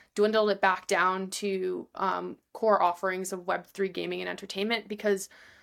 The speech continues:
honestly, from a mass consumer perspective, we truly believe the innovation and, uh, mass adoption is going to happen from those two sectors and digital i-, well, for me specifically, digital identity. Um,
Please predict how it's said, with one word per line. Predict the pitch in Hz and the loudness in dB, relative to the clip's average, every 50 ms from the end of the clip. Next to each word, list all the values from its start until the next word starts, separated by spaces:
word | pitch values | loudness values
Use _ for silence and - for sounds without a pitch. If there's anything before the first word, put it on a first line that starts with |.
| _ _ - | _ _ 4
honestly, | - 208 214 233 220 - - 247 240 | 6 6 6 6 4 0 0 0 0
from | 220 - 214 202 202 | 0 0 0 0 0
a | |
mass | 202 202 185 190 202 - | 2 2 2 2 0 -2
consumer | - 220 208 208 - 202 196 196 | -6 -6 -6 -4 -4 -2 -2 -2
perspective, | 196 - 214 208 - - 202 202 - 214 202 190 | -4 -6 -8 -6 0 0 0 0 0 -2 -2 -2
we | 202 196 | -4 -6
truly | 196 - 208 190 185 190 196 | -6 -4 -4 -2 -2 -2 -4
believe | 196 190 190 190 185 180 | -4 -4 -4 -4 -4 -4
the | - - | -6 -8
innovation | 180 180 180 175 180 180 180 - - 190 185 180 175 | -6 -6 -6 -6 -4 -6 -4 -4 -4 -4 -4 -4 -4
and, | - 180 180 180 175 175 170 180 180 180 - - - - - - - _ _ - | -4 -4 -2 -2 -2 -2 -4 -6 -6 -8 -8 -10 -14 -16 -20 -20 -20 _ _ -4
uh, | - 190 | -2 0
mass | 190 190 - 170 - - | 2 2 2 0 0 -2
adoption | 185 165 160 - - 202 196 | -2 0 -2 -2 -2 -4 -2
is | 190 185 - | -2 -2 -2
going | - 185 180 185 | -4 -4 -4 -4
to | 180 175 | -6 -6
happen | - 170 156 156 - 185 180 175 175 170 175 175 180 - _ _ _ _ _ _ _ _ _ | -4 -2 -2 -2 0 0 0 0 0 -2 -4 -8 -10 -12 _ _ _ _ _ _ _ _ _
from | - 202 202 196 185 | 2 2 2 2 2
those | 180 175 175 180 - - | 2 2 2 0 -2 -6
two | - 196 | -6 -6
sectors | 185 - - 165 - _ - 240 240 254 254 254 - _ _ _ _ _ - | -6 -4 -6 -6 -6 _ -4 -4 -2 -2 -4 -6 -8 _ _ _ _ _ 0
and | 208 214 220 | 0 0 2
digital | 196 185 190 190 175 | 0 -2 -2 0 0
i-, | 170 165 - - | 0 -2 -2 -4
well, | 202 214 202 | -2 -2 -2
for | - 196 | -2 -2
me | 196 190 170 175 - _ - | -2 -2 -2 -4 -6 _ -12
specifically, | - - 190 - - - 180 - 185 175 | -8 -6 -8 -8 -8 -14 -12 -10 -8 -8
digital | 175 185 175 185 180 175 | -8 -8 -8 -6 -4 -2
identity. | 175 180 175 170 170 185 196 233 247 262 254 _ - - - _ _ _ _ _ _ _ _ _ - _ _ - | -2 -2 -2 -4 -4 -4 -4 -2 -4 -4 -4 _ -18 -20 -20 _ _ _ _ _ _ _ _ _ -20 _ _ 6
Um, | 226 247 240 233 226 214 202 190 185 180 185 | 8 8 8 8 8 6 4 0 -4 -8 -12